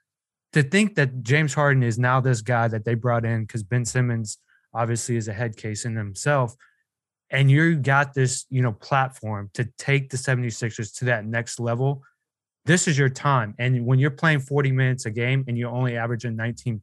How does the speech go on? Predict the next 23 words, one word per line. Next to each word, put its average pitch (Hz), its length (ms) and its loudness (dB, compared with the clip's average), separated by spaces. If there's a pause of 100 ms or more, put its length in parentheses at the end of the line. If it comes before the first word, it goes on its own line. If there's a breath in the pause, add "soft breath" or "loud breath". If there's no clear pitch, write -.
points, 127 340 -2 (720 soft breath)
that's 151 280 0
not 175 180 2
the 151 80 -4
James 139 280 0
Harden 131 220 2
we 123 100 0
know. 117 240 0
I 113 60 0
know 143 220 2
he, 147 240 2 (260)
I 127 60 0
know 139 140 4
he 143 120 2
averaged 135 420 0
ten, 139 260 2
almost 131 500 0
ten 139 160 0
assists, 131 420 -2
if 120 160 -8
not 120 280 -4
ten 120 200 -4
assists 120 380 -6